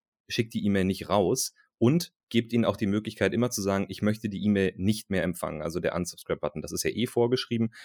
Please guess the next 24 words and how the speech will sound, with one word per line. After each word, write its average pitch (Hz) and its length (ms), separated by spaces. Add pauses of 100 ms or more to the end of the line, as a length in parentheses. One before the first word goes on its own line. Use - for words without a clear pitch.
(100)
Trotzdem 87 320
bekommt - 260
man 80 100
ja 73 60
noch 76 100
manchmal 78 340
E-Mails, 80 360
wo 85 180
einem 87 220
das 87 180
relativ 87 400 (160)
schwer 92 360
gemacht 80 340
wird. - 120
Also 87 160
auch 87 120
da 107 180
würde 101 100
ich 95 80
sagen, 92 240 (360)
haltet 117 340
die 90 80
Datenbank 104 520
sauber, 101 440